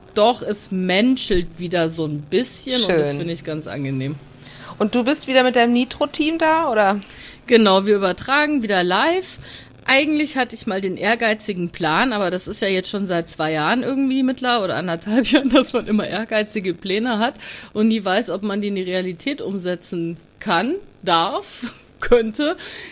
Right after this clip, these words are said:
Speaker 1: Ähm, ich wollte eigentlich auf einem G T vier selber mitfahren, äh, habe vorletztes Jahr die Nordschleifenlizenz gemacht und mittlerweile
Speaker 2: Ja.
Speaker 1: musst du aber einige Rennen vorher absolvieren.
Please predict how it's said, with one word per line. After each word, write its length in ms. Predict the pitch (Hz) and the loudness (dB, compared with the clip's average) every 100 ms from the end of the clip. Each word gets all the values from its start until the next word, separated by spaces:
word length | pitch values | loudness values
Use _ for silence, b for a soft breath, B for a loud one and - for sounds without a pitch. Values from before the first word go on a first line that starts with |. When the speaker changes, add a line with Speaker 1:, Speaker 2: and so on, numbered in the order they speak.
| B | B
Speaker 1:
Ähm, 480 | 196 208 214 220 220 - - | 4 6 6 2 -2 -10 -6
ich 160 | - 196 | -4 2
wollte 320 | 233 262 135 | 2 4 2
eigentlich 540 | 208 262 285 277 - - | 2 2 2 0 -2 0
auf 200 | 226 233 | 0 0
einem 180 | 247 214 | 0 2
G 140 | 247 | 0
T 180 | 247 233 | 0 -4
vier 320 | - 277 277 | -2 -2 0
selber 300 | 214 214 208 | 4 2 2
mitfahren, 640 | 240 294 - 277 285 294 - B B B B | -2 -4 0 2 2 0 -6 B B B B
äh, 300 | 208 208 214 208 | 4 6 6 6
habe 600 | 202 202 202 196 190 190 | 4 2 2 2 0 0
vorletztes 640 | 254 277 262 - 220 - | -2 -2 -2 -4 -6 -2
Jahr 180 | 214 214 | 0 -2
die 140 | 196 | -2
Nordschleifenlizenz 1080 | 202 285 - 208 208 220 220 220 226 214 - | -4 -4 -4 -2 -2 -2 -4 -4 -4 -4 -4
gemacht 440 | 208 202 202 214 | -6 -4 -6 -8
und 100 | 180 | -10
mittlerweile 540 | 196 - 196 175 165 214 | -10 -6 -4 -2 0 0
Speaker 2:
Ja. 60 | |
Speaker 1:
musst 300 | 208 226 - - | -2 -2 -2 -2
du 40 | |
aber 280 | 180 185 - | -2 -4 -4
einige 440 | 202 233 214 214 | -4 -2 -2 -4
Rennen 300 | 180 214 214 | -4 -4 -4
vorher 280 | - 196 185 | -6 -6 -6
absolvieren. 760 | - - 185 175 214 226 214 | -4 -6 -6 -4 0 0 0